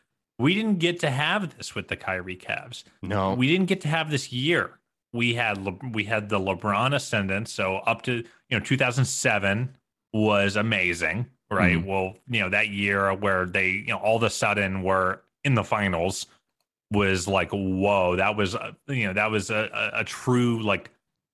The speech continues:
Speaker 1: unexpected rise.
Speaker 2: Yeah.
Speaker 1: And then from there, the pressure was on,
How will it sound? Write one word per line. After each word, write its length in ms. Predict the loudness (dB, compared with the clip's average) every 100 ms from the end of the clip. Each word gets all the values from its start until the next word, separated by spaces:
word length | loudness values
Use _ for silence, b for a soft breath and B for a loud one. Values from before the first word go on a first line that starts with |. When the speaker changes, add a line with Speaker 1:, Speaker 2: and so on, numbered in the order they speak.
| -2
Speaker 1:
unexpected 1160 | 2 2 0 -4 -4 -2 -2 0 2 2 0 -2 _ _ -8
rise. 720 | 0 2 2 2 0 -2 -6 -16 _
Speaker 2:
Yeah. 140 | -4 -4 _ _ _ _
Speaker 1:
And 240 | -6 -4 -2
then 420 | 0 0 -2 -4 _ _ -10
from 240 | -4 -2
there, 240 | 0 0 0
the 80 | -2
pressure 400 | -2 -2 0 0
was 140 | 2
on, 420 | 2 2 0 -4